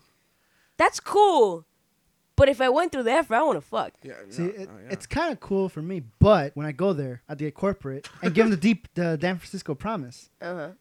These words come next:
Speaker 3: There's no way I'm gonna go in there and not have this opportunity to give out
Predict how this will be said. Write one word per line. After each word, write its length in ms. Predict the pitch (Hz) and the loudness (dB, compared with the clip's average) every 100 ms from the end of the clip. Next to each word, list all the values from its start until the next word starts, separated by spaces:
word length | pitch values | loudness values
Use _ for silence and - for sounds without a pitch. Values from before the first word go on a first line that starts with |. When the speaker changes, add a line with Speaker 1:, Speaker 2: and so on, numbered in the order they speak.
| _ | _
Speaker 3:
There's 140 | 156 | -2
no 100 | 214 | 2
way 140 | 214 226 | 4 4
I'm 60 | |
gonna 100 | 185 | 2
go 140 | 147 190 | 4 2
in 100 | 175 | 2
there 260 | 156 160 _ | -2 -4 _
and 340 | 160 147 139 | -8 -8 -8
not 160 | 156 175 | -6 -4
have 120 | 180 | -4
this 80 | 160 | -6
opportunity 380 | 175 147 180 156 | -8 -8 -8 -8
to 20 | |
give 160 | 160 151 | -6 -6
out 160 | 156 | -8